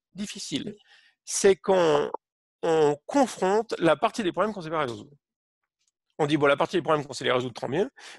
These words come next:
Speaker 1: Mais par contre, on s'oblige à dire, OK, je prends la partie du problème que je ne sais pas résoudre. Je ne sais pas arrêter le covid de se, de, de, de, de, de, d'être contaminé. Je sais pas.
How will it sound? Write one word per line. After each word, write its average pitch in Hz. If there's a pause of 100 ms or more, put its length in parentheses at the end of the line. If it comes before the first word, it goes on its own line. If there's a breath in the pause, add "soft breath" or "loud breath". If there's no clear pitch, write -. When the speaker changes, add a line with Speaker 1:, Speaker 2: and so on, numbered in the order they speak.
Speaker 1:
Mais 156
par -
contre, 208
on 170
s'oblige 214
à 160
dire, 196
OK, 190
je 127
prends 190
la 160
partie 135
du 151
problème 156
que 160
je 143
ne 143
sais 139
pas 143
résoudre. - (400 loud breath)
Je 170
ne 165
sais 151
pas 170
arrêter 135
le 160
covid 143
de 143
se, 143 (480)
de, 139
de, 123
de, 123
de, 139
de, 147
d'être 131
contaminé. 123 (1000)
Je 143
sais 147
pas. 113